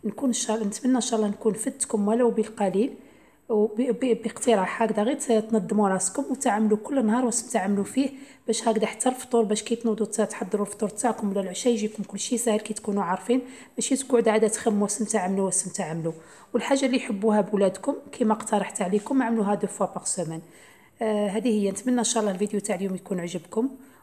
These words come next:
ونشكركم على المتابعه. السلام عليكم ورحمه الله وبركاته، الى فيديو قادم ان شاء الله.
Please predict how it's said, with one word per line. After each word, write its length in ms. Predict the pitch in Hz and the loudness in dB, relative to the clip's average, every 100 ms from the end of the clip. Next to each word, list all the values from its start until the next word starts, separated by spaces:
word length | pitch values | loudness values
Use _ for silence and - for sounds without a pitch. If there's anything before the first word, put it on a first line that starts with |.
| _ | _
ونشكركم 500 | 233 254 - 220 214 | 0 0 0 -2 0
على 120 | 196 196 | 0 0
المتابعه. 680 | 190 - 208 185 190 247 | -2 -2 0 0 0 -2
السلام 440 | - - 208 233 208 | -2 0 2 2 2
عليكم 360 | 196 196 208 | 0 -2 -2
ورحمه 240 | 190 - 196 | -2 -4 -4
الله 180 | 202 196 | -4 -4
وبركاته، 640 | 185 180 175 208 190 220 226 - - - 220 | -2 -4 -2 -4 -2 -2 -4 -10 -20 -8 0
الى 120 | 202 | 2
فيديو 260 | 214 214 | 2 0
قادم 340 | 196 202 190 202 | 0 0 -2 -4
ان 120 | 190 | -6
شاء 260 | - 190 180 | -6 -6 -6
الله. 260 | 180 196 | -4 -4